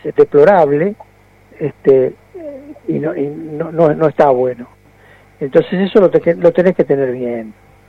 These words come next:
y lo tenés que tener vigilado, no con personal, pero sí una vuelta personal, eh, plomeros que vean si, si no se tapó, si la canilla, si esto, si se trabó.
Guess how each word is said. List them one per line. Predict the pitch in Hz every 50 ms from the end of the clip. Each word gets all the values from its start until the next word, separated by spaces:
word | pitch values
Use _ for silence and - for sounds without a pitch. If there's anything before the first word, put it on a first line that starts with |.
| _ _ _ _ -
y | 175
lo | 175 170
tenés | 196 196 190 202 202
que | - 233 220
tener | - 180 165 175 190 208 208 202 - _ _ _ -
vigilado, | - 160 151 - 170 151 151 196 180 165 143 139 131 127 123 - _ _ _ _ _ - - _ _ _ _ -
no | - 165 220 285 262
con | - 240 156
personal, | - 156 139 - - 147 151 147 147
pero | - 208 220
sí | - - 302
una | 285 226 233 247 214 185 185
vuelta | 196 220 214 196 196 170
personal, | - - 170 175 202 190 185 190 196 - _ _ _ _ _ _ _ -
eh, | - - 151 - - 165 - _
plomeros | 214 175 180 190 196 180 180 175 175 160 -
que | - 151
vean | 151 165 165 160 156 156 151 151 - _ _ _ _ _ _ _ _
si, | - 170 147
si | - - 180
no | 156 151 139
se | - - 139
tapó, | - 151 143 - - 185 175 165 156 147
si | - - 139
la | 135 123
canilla, | - 139 156 180 175 160 143 131 135 131 123 - _
si | 143 147 151
esto, | 143 139 - - -
si | - - 143
se | 127 131 135
trabó. | - - 147 147 165 160 170